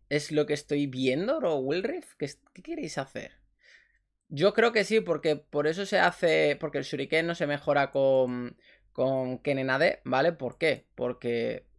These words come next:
te mejoras la W o la E, que te da estadísticas bases, velocidad de movimiento y tal. Y la, y el Shuriken simplemente para castear la pasiva de la, de la, del dos o la W. Así que bueno, nerfeo de Kha'Zix, obviamente, pero es un nerje-, un nerfeo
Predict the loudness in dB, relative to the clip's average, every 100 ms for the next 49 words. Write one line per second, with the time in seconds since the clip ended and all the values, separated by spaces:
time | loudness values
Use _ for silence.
0 | _ -6 -6 -2 -2 -2 0 0 2 2
1 | 2 2 0 0 -4 2 4 4 2 0
2 | 0 0 -2 -2 -4 -4 0 2 2 0
3 | -4 -2 -4 -4 -4 -4 -4 -4 -4 -4
4 | -4 4 8 8 4 -16 -20 -20 _ _
5 | 2 6 6 6 4 0 0 -4 -2 -2
6 | -2 -2 0 0 -2 0 0 0 0 2
7 | 0 -2 -4 -4 -2 -2 -2 -4 -4 -4
8 | -6 -4 -4 -6 -6 -2 -2 -2 -2 -2
9 | 0 0 0 -4 -8 -20 -12 0 2 6
10 | 8 8 4 2 2 4 6 6 6 6
11 | 6 4 -2 -6 0 2 4 2 0 0
12 | -2 -2 -2 -2 -2 2 2 2 -2 -2
13 | -2 2 2 2